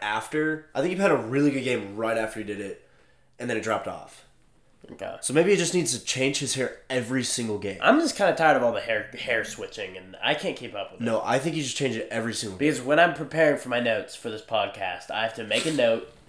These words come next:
Speaker 2: for each hair,
Speaker 1: Change his
Speaker 2: his
Speaker 1: hair.
Speaker 2: haircut, and it's just
Speaker 1: Changed
Speaker 2: like,
Speaker 1: hair.
Speaker 2: it's like there's two games a week. What if he has a different haircut? You know, like, it's, it's very annoying.
Speaker 1: I, I think he has to. If,
Speaker 2: No,
Speaker 1: if,
Speaker 2: no, one hundred percent.
Speaker 1: if he plays better the next game after he changes his hair,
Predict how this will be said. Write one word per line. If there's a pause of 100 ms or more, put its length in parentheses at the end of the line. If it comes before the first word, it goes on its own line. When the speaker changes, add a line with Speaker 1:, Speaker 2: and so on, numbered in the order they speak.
(140)
Speaker 2:
for
each
hair,
Speaker 1:
Change
his
Speaker 2:
his
Speaker 1:
hair.
Speaker 2:
haircut,
and
it's
just
Speaker 1:
Changed
Speaker 2:
like,
Speaker 1:
hair. (640)
Speaker 2:
it's
like
there's
two
games
a
week.
What
if
he
has
a
different
haircut?
You
know, (160)
like,
it's,
it's
very
annoying. (320)
Speaker 1:
I,
I
think
he
has
to. (100)
If,
Speaker 2:
No,
Speaker 1:
if,
Speaker 2:
no,
one
hundred
percent.
Speaker 1:
if
he
plays
better
the
next
game
after
he
changes
his
hair,